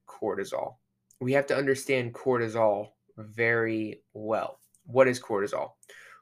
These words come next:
Cortisol is a potent insulin antagonist hormone inhibiting insulin secretion, okay? And it stimulates glucagon secretion, which basically increases blood sugar. It's a stress hormone. That, that's a very long-winded,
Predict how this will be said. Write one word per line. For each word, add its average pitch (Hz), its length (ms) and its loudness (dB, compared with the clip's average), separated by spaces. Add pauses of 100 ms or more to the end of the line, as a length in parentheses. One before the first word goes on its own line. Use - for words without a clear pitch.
(100)
Cortisol 185 540 8
is 135 80 -2
a 117 60 0
potent 175 360 -4
insulin 151 380 -4
antagonist 104 600 -6
hormone 90 460 -6
inhibiting 135 460 -6
insulin 120 400 -8
secretion, - 500 -16 (120)
okay? 98 260 -4
And 107 80 -2
it 104 80 -4
stimulates 143 560 0 (140)
glucagon 151 500 -4
secretion, 151 440 -4
which 127 160 -4
basically 127 600 0
increases 120 540 -8
blood 107 200 -2
sugar. 67 340 -6 (280)
It's - 80 -10
a 127 60 -4
stress 165 320 6
hormone. 80 480 -4 (260)
That, 113 220 -2
that's 113 160 -2
a 113 40 0
very 123 220 6
long-winded, 117 540 2